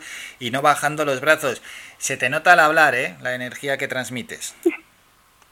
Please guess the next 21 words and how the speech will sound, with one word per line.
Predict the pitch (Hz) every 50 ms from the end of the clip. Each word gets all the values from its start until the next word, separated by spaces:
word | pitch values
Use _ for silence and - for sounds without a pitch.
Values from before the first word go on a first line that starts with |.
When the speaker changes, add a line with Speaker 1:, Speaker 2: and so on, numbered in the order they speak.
| _ _ _ _ _ _ _ - 403 392 _ - 370 381 _ - 339 349 - 415 - - - - - -
Speaker 2:
Bueno, | - 302 294 277 269
no | 285 294
queda | - 339 302 294 277 262
otra, | 262 262 269 294
esa | 349 - 359 349
es | 359
la | 320 302
orden, | 277 269 262 254 247 240 240
¿no? | 262 277 269
Liderar | 262 254 254 254 247 247 247 254 254 254 294
un | 311 302 294 285
proyecto | - 294 294 277 277 269 - 320
como | - 294 269 240 233
este | 247 302 - - 262
no | 240 233
es | 233
fácil, | - 269 240 247 - - 330 - - _ _ _ _ _ _ _ _ _
pero | - 285 285 269 262 254 233 214
vuelvo | 220 254 247 262
y | 262
repito, | 277 262 - 226 - 214